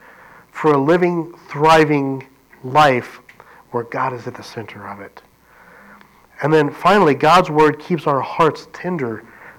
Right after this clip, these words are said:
toward that conviction of sin. And that's what we saw here in Joel, in, uh,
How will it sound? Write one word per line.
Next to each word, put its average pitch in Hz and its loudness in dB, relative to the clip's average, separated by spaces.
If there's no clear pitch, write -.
toward 165 0
that 135 -2
conviction 135 -8
of 104 -14
sin. 117 -6
And 147 0
that's 165 0
what 170 4
we 147 4
saw 180 4
here 135 -2
in 113 -2
Joel, 117 -4
in, 123 -2
uh, 117 -2